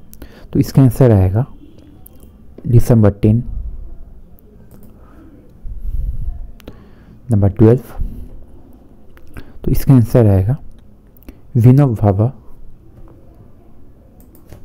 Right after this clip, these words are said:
नंबर थर्टीन तो इसका आंसर आएगा सेवन सेवेंटी सिक्स बीसी,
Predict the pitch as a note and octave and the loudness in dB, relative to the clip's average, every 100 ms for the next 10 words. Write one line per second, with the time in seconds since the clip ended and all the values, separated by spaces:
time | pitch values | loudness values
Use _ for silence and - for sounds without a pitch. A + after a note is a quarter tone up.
0 | - - - - - - - - - - | -20 -20 -20 -20 -20 -20 -20 -20 -20 -20
1 | - - - - - - - - - - | -20 -20 -20 -20 -20 -20 -20 -20 -20 -20
2 | - - - - - - A#2 G#2 G#2+ G2+ | -20 -20 -18 -14 -14 -8 -2 0 0 0
3 | G#2+ G#2+ B2 C#3+ - - - - - - | 0 0 -4 -8 -14 -20 -20 -20 -20 -20
4 | - - - - - - - - - D3 | -20 -20 -20 -20 -20 -18 -4 -2 2 2
5 | C#3 - C3+ G#2+ G2+ D3 - - - - | 2 2 2 2 2 -2 -6 -16 -20 -20
6 | - - - - - - - C3+ C3+ C#3+ | -20 -20 -20 -20 -20 -20 -2 2 4 4
7 | C#3 B2 A#2 A2 C#3 - A2+ G#2 - B2+ | 2 2 2 0 -2 -2 2 4 4 0